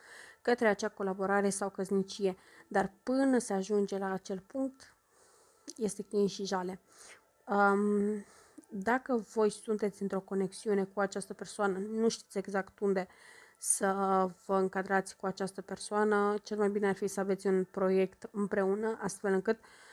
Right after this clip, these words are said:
uh, această persoană să aibă timpul necesar să vă observe și să fie totodată obligat într-o oarecare măsură să dea cu nasul de voi, fie că îi place sau nu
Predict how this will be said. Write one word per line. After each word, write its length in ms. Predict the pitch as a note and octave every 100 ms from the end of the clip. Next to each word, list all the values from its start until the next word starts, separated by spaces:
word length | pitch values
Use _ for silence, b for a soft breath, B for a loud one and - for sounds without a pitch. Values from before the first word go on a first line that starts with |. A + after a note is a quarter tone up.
| B -
uh, 220 | G#3 G#3 G#3 -
această 360 | G#3 G3 B3+ C4+
persoană 460 | A#3 - A3 A3
să 280 | G#3 - -
aibă 400 | G3+ G3+ G#3 A3
timpul 380 | A3 G#3 G3 G3+ -
necesar 580 | - G#3+ G3+ G3 G3 G3+
să 160 | F3+ G3+
vă 120 | G3+
observe 600 | F#3+ - - F#3+ G#3 A3+ B B B B
și 580 | - - - - A3 G#3
să 160 | G3 G#3
fie 260 | - B3
totodată 1000 | A#3+ A3+ A3 G#3+ G#3+ G#3+ - G#3+ G#3+ G#3+ -
obligat 460 | G3+ G3+ G3 C4+
într-o 240 | B3+ G#3+ G3+
oarecare 380 | G3+ G3 G3+
măsură 340 | G3+ F#3+ G3+ G3
să 300 | F#3+ - G3
dea 220 | F#3+ F#3+
cu 100 | G3+
nasul 280 | F#3+ F#3 F#3+
de 100 | F#3+
voi, 400 | F#3 G3+ A#3+ C4
fie 180 | - A3
că 100 | G3
îi 80 | G3
place 300 | G3+ F#3+ F#3+
sau 260 | - F#3+
nu 320 | F#3+ G3 C4